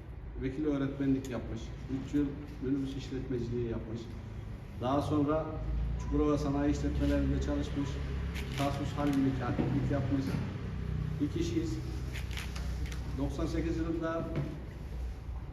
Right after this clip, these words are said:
Devlet Demiryolları'nın açmış olduğu sınavda makinistliği kazandık. Doksan dokuzda işbaşı yapmadan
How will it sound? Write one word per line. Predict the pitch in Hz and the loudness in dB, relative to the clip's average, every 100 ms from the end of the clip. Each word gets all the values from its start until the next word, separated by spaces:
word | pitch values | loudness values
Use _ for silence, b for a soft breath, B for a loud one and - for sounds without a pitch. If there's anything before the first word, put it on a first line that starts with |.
| - 131 | -6 0
Devlet | 151 170 156 | 2 2 0
Demiryolları'nın | 165 165 160 160 156 | 2 2 2 0 0
açmış | 147 151 160 | -2 -4 -4
olduğu | 151 147 | -2 -2
sınavda | - 156 143 151 151 - - - 123 | -2 -2 0 0 -2 -6 -8 -8 -4
makinistliği | 139 151 151 - 143 | -2 2 2 2 0
kazandık. | 135 147 147 139 - - - - 131 | 2 2 2 2 -2 -6 -8 -6 -4
Doksan | 135 165 156 | -4 -2 0
dokuzda | 151 147 139 147 143 - - | 2 2 2 2 2 -2 -2
işbaşı | 143 - 143 - | -2 0 0 0
yapmadan | 135 - 120 | -2 0 -2